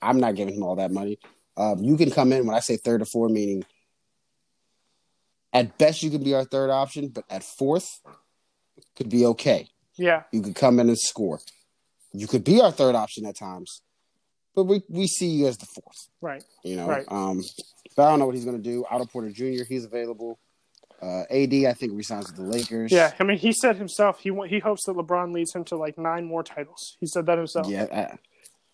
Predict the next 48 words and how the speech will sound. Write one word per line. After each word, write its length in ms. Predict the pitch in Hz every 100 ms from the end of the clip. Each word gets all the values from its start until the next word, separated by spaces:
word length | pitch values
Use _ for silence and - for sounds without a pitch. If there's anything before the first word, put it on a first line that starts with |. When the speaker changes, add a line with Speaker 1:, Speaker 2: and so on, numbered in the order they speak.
| _ -
Speaker 1:
Andre 320 | 135 131 120
Drummond, 580 | 104 120 123 123 123 110 113 101 _
who 480 | 87 85 98 95 87
cares 160 | - 104
about 220 | 90 82
him? 320 | 110 104 185 -
Um, 220 | - 82 160
Speaker 2:
He's 320 | 165 220 190
a 60 |
weird 260 | 160 165 147
player, 200 | 165 160
too, 260 | 151 165 156
who's 160 | 147 143
not 160 | 147
really 180 | 147 147
made 220 | 139 139
for 80 | -
today's 320 | 143 156 135
N 100 | 139
B 100 | 135
A. 260 | 135 131 - - - - - - - -
Speaker 1:
Man, 240 | 143 120 120
Nicholas 240 | - -
Batum 360 | - - 170 139
has 100 | 110
been 140 | 104
getting 180 | 104 95
that 100 | -
check 340 | - - 165 -
for 200 | 110 90
a 40 |
while, 240 | 87 107 190
Speaker 2:
Yeah. 180 | 240 233
Speaker 1:
I'll 40 |
tell 160 | 135 107
you 80 | 92
that. 180 | 117 185
Speaker 2:
When 100 | 185
he 80 |
left 240 | 226 247 -
Portland, 360 | 269 262 220 175
he 100 | 196
got 180 | 196
signed 320 | - 202 196 202
for 120 | 185
a 40 |
big 200 | 170 185
one. 160 | 185